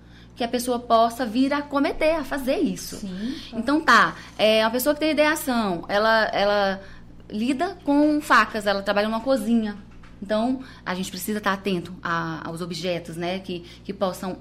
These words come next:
Speaker 1: ajudar, né, beneficiar, é, essa, essa pessoa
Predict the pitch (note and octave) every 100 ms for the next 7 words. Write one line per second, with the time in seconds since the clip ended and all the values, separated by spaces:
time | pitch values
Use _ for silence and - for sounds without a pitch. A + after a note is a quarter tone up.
0 | - G#3+ G3+ G#3+ G3+ G3+ G#3 - - F3+
1 | F3+ G3 F#3+ - B3 A3+ G3 - - -
2 | - - F#3 F3+ F3+ F3 F3 F3 E3+ E3
3 | E3 - - F3 F3 - G3 G3 G3 G3
4 | F#3